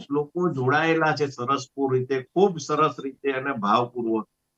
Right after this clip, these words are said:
એ લોકો અવારનવાર જ્યારે પણ આ,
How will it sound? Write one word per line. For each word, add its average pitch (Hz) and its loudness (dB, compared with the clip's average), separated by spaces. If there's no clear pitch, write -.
એ 151 2
લોકો 170 2
અવારનવાર 160 4
જ્યારે 135 0
પણ 170 0
આ, 95 -2